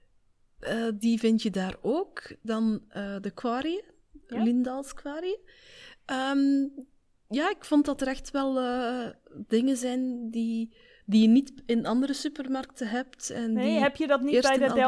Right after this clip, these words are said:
Speaker 1: Heijn
Speaker 2: Delhaize
Speaker 1: zitten.
Speaker 2: bijvoorbeeld?
Speaker 1: Delhaize, eh, die, die hebben nu eigenlijk ook wel best vrij, best veel Zweedse producten. Die hebben een paar jaar geleden een, eh, Zweedse webshop, eh, gestart,
Speaker 2: Oh.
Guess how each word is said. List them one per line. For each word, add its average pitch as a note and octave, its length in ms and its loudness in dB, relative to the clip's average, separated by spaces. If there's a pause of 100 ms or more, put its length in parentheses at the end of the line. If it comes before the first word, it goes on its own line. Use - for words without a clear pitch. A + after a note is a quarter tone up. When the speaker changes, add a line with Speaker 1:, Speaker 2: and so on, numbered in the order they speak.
Speaker 1:
Heijn A#3 40 0 (200)
Speaker 2:
Delhaize F#3 60 -2
Speaker 1:
zitten. - 240 0
Speaker 2:
bijvoorbeeld? E4+ 760 -4 (540)
Speaker 1:
Delhaize, A3 500 4 (140)
eh, C#4+ 320 0 (220)
die, B3 240 -6 (100)
die A#3 320 4
hebben C#4 220 4
nu C#4 60 10
eigenlijk C4+ 320 2
ook C#4 100 -8
wel D4+ 160 0
best C#4 280 -2
vrij, C4+ 320 -4 (160)
best A#3 480 0
veel C#4 380 2
Zweedse B3+ 400 0
producten. C4 580 -2 (340)
Die G#3+ 180 2
hebben A#3+ 240 4
een G#3+ 140 2
paar A#3+ 200 -4
jaar B3 160 -2
geleden A#3 480 2
een, A3 240 2
eh, G3 160 -4
Zweedse G#3+ 520 -2
webshop, - 680 -6
eh, C#4+ 280 -6 (140)
gestart, C#4+ 720 -6
Speaker 2:
Oh. A#3+ 180 -4